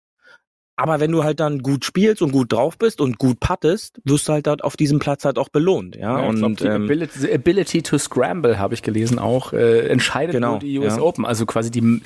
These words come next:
Speaker 2: die, ja, jetzt wieder <laughs> unsere deutschen Zuschauer, die
Speaker 1: Ja, genau.
Speaker 2: Fähigkeit sozusagen, also wie man,
Speaker 1: <laughs>
Speaker 2: wie man sozusagen aus diesen miesen Balllagen von links, äh,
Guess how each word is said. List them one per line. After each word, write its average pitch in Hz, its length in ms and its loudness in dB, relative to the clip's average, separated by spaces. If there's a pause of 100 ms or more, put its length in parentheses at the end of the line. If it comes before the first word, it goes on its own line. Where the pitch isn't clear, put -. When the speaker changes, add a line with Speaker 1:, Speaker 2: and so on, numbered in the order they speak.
(240)
Speaker 2:
die, 113 120 4 (160)
ja, 123 240 2
jetzt - 160 -2
wieder 123 140 2
<laughs> - 40 -4
unsere 131 280 0
deutschen 113 380 0
Zuschauer, 127 400 0 (280)
die 139 240 2
Speaker 1:
Ja, 107 160 -2
genau. 92 240 -2
Speaker 2:
Fähigkeit 127 320 -2
sozusagen, 117 640 -2
also 104 180 -2
wie 117 140 0
man, 104 280 -6 (200)
Speaker 1:
<laughs> - 200 -18
Speaker 2:
wie 127 120 4
man 139 180 0
sozusagen 127 300 -2
aus 151 240 0
diesen 151 400 2
miesen 160 560 2
Balllagen 139 840 -2
von 131 220 0
links, 147 340 0
äh, 117 440 -6